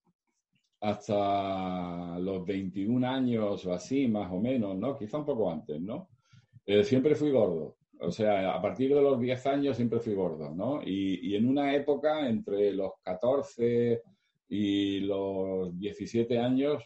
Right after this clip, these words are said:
muy gordo, ¿no? Muy gordo. Pesaba, bueno, veo fotos por ahí y digo, "Madre mía", ¿no? Luego, otra vez, eh, engordé. Ahora estoy más o menos como, como yo quiero estar, ¿no? Bueno, quiero decir, y yo me acuerdo un día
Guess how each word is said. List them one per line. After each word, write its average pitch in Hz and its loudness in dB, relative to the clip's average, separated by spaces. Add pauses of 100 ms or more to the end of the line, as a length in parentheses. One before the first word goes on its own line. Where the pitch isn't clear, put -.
(120)
muy 107 2
gordo, - -6 (160)
¿no? 113 -6
Muy 95 -6
gordo. - -14 (200)
Pesaba, 95 -4
bueno, 90 -12 (360)
veo 107 2
fotos 117 -2
por 95 -6
ahí 101 2
y 110 0
digo, 80 -4
"Madre 92 -8
mía", 101 -8
¿no? 120 -8 (240)
Luego, 190 8 (260)
otra 135 4
vez, 160 6
eh, 110 4
engordé. 107 6
Ahora 151 4
estoy 131 0
más 123 0
o 107 -2
menos 113 0
como, 95 -8
como 92 -8
yo 110 0
quiero - -12 (120)
estar, - -16 (140)
¿no? - -16 (440)
Bueno, 113 4
quiero 147 8
decir, 135 2
y 113 2
yo 156 2
me 196 -2
acuerdo 185 0
un 147 0
día 165 -2